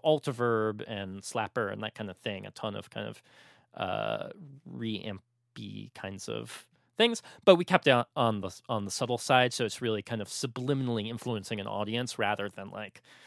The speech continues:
uh, slamming it upon them, with a few exceptions. Like, there's a, a moment when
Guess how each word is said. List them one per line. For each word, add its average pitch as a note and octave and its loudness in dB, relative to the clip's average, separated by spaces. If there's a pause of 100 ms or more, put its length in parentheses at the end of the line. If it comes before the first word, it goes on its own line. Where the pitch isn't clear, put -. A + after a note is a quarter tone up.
(360)
uh, - -4 (280)
slamming F#2+ -4
it G2+ -10 (240)
upon G#2+ -2
them, G2 -8
with D3 2
a E3+ 8
few F3 8
exceptions. A2 0
Like, - -4
there's A#2+ 8
a, A#2+ 2
a C3 2
moment A#2 2
when A2 0